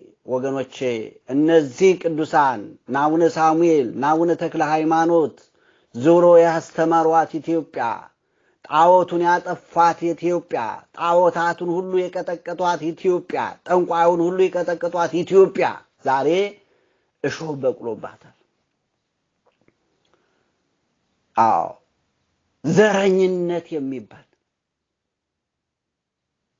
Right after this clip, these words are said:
ራስ ወዳድነት የሚባል ጣዖት ቁሟል ወገኖቼ። ያ ሊነቀል ይገባል። በእያንዳንዱ ላይ ልብ ያለው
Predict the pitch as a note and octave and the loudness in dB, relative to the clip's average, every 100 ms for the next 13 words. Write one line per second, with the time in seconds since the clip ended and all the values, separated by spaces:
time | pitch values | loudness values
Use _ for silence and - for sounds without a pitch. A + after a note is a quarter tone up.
0 | _ _ _ _ _ _ _ _ _ _ | _ _ _ _ _ _ _ _ _ _
1 | _ _ _ _ _ _ _ _ - G3 | _ _ _ _ _ _ _ _ -2 0
2 | A3 G3+ G#3 G3 G#3 G3 F#3 G3 F#3+ F#3+ | 0 4 4 4 2 2 0 -4 -4 -6
3 | E3+ D#3 A#2+ - - _ _ _ _ _ | -6 -6 -8 -16 -20 _ _ _ _ _
4 | _ _ _ _ _ _ _ _ _ _ | _ _ _ _ _ _ _ _ _ _
5 | _ _ - D3 D3+ D3+ E3 D3+ - E3 | _ _ -6 -4 -2 -2 -2 -4 -10 -10
6 | C3+ A#2+ A2 G#2+ A2 G#2+ G#2 - G#2 - | -6 -6 -6 -8 -8 -10 -14 -16 -18 -18
7 | _ _ - C#3+ F#3+ G#3 G3+ G#3 G#3 G3 | _ _ -6 -2 0 0 0 -2 -2 -4
8 | - - D#3+ D3 A#2 C#3+ A#2+ B2+ C#3+ F3 | -6 -8 -8 -8 -6 -6 -4 -6 -4 -4
9 | G3 B3 C4+ B3+ B3 B3 B3 A#3 A#3+ A#3 | -2 -4 -4 -6 -6 -4 -4 -4 -4 -4
10 | A3+ A#3 G3 F#3 A#3 F#3 G3+ G3 F#3 F3+ | -6 -8 -8 -6 -6 -4 0 0 0 -4
11 | G3 | -4